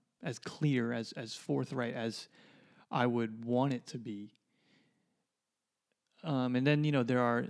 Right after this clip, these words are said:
I've seen, like, certain celebrities and, and left-wing, n-, I wouldn't even say far left-wing, leftists online, um, going, basically saying Trump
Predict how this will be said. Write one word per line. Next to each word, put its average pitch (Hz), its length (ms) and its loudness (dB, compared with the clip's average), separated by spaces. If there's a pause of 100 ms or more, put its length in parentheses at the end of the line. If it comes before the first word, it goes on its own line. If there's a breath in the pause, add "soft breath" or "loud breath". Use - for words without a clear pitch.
I've 117 180 -4
seen, 131 240 2
like, 110 180 0 (540)
certain 131 320 0
celebrities 120 680 2
and, 110 180 -4
and 110 220 -6
left-wing, 117 720 -2 (320)
n-, - 200 -6 (100)
I 135 100 -2
wouldn't 127 160 0
even 110 100 -2
say 113 300 -6 (360)
far 135 340 2
left-wing, 110 380 -6
leftists 127 500 -4
online, 113 500 -4 (1160 loud breath)
um, 120 380 -2
going, 120 640 2 (320)
basically 131 400 2
saying 113 300 0
Trump 120 500 2